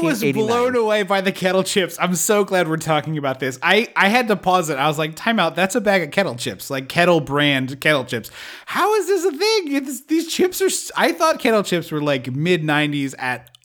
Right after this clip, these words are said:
Speaker 1: the latest. I thought that was a
Speaker 2: But, like,
Speaker 1: much more recent
Speaker 2: but
Speaker 1: ship.
Speaker 2: their, their brand and design hasn't changed.
Speaker 1: A hundred percent.
Speaker 2: It looks
Speaker 1: Not,
Speaker 2: the
Speaker 1: not a
Speaker 2: exact
Speaker 1: li-
Speaker 2: same. I was like, "That looks like I
Speaker 1: Yeah.
Speaker 2: get it today at the store."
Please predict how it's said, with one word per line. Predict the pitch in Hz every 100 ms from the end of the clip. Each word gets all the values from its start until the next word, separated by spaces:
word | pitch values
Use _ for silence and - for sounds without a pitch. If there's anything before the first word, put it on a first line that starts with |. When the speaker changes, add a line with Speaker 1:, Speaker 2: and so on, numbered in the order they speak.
| -
Speaker 1:
the | 143 139 127
latest. | 127 139 151 104 92 - - - -
I | 151
thought | 196 185
that | 156
was | 135
a |
Speaker 2:
But, | 202
like, | 202 196
Speaker 1:
much | 180 185
more | 165
recent | 143 139 135 120
Speaker 2:
but | 214
Speaker 1:
ship. | 180
Speaker 2:
their, | 175 220 220
their | 151 185 196
brand | 143 135 156 196 214
and | 180 156
design | 160 151 151 180 196 170 160
hasn't | 156 180 196 180
changed. | - - 202 208 113 104
Speaker 1:
A | -
hundred | 254 381
percent. | 359 - 339 269
Speaker 2:
It | 196
looks | 220 196
Speaker 1:
Not, |
Speaker 2:
the | 220 220
Speaker 1:
not | 165
a |
Speaker 2:
exact | 190 226 240 -
Speaker 1:
li- | 240 220
Speaker 2:
same. | 202
I |
was | 226 226
like, | 226 185 -
"That | 277
looks | 262 240
like | 262 247
I |
Speaker 1:
Yeah. | 220
Speaker 2:
get | 226
it | 233
today | 269 262 254
at | 196
the | 220
store." | - 262 208 123